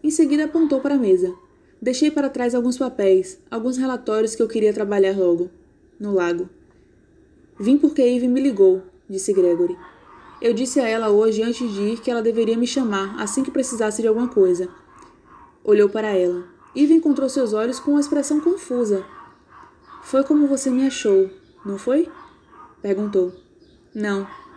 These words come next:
Gregory olhou surpreso, apertou as mãos e depois as soltou. "Uau", ele disse suavemente.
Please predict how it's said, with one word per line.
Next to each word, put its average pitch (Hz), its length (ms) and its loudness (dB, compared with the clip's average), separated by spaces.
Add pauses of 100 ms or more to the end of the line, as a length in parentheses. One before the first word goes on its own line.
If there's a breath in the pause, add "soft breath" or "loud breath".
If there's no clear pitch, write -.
(440)
Gregory 196 420 4
olhou 247 200 0
surpreso, 190 680 0 (140)
apertou 202 340 -4
as 190 140 -2
mãos 202 340 -4
e 247 60 -8
depois 233 340 0
as 240 120 -4
soltou. 202 420 -2 (680)
"Uau", 180 380 0 (640)
ele 208 240 4
disse 196 260 -4
suavemente. 190 680 -2